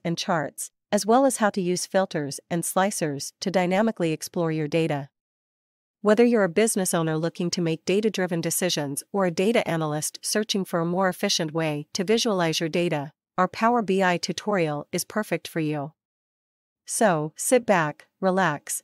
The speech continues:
and get ready to unlock the full potential of your data with our interactive dashboard tutorial. You can make interactive dashboard for H R,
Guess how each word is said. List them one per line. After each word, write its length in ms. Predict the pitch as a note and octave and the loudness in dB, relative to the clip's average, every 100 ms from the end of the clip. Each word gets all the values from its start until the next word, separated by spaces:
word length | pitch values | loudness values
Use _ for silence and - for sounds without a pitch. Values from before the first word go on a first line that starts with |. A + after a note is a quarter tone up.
| - | -2
and 140 | G3 G3 | 0 4
get 160 | F#3+ | 4
ready 240 | G#3 C4 C#4 | 4 2 0
to 240 | B3 F#3+ | -2 -2
unlock 340 | F3+ F3 E3+ | 0 0 -2
the 100 | - | -4
full 220 | - G#3 G#3+ | -2 0 0
potential 640 | F#3+ - F#3+ - F3+ E3+ | -2 -4 -2 0 -2 -2
of 120 | F3 D#3+ | -4 -4
your 140 | D#3+ | -2
data 460 | F3 F3 E3 C#3+ - | 0 0 -2 -4 -6
with 120 | F3 F3+ | -4 0
our 140 | F3 | 0
interactive 600 | E3 F3+ F3 F3 - E3 | 0 0 0 -2 -4 -4
dashboard 500 | F3 E3+ - E3 D#3 | -2 -2 -2 -4 -4
tutorial. 680 | F#3 - F#3+ F3 D3+ C#3 D#3 _ _ _ _ _ _ _ _ _ | -6 -6 -4 -2 -2 -6 -10 _ _ _ _ _ _ _ _ _
You 140 | A3+ C#4+ | 0 2
can 180 | D#4+ | 4
make 180 | B3+ A3+ | 4 2
interactive 640 | G3+ G3+ F#3+ F#3 F#3+ F3 | 0 0 0 0 0 -4
dashboard 560 | F3+ F3 F#3+ - D#3 C#3+ | 0 -2 -2 -4 -4 -2
for 160 | - - | -4 -2
H 240 | F3+ - | -2 0
R, 320 | G3 D#3 D#3 | -2 -2 -6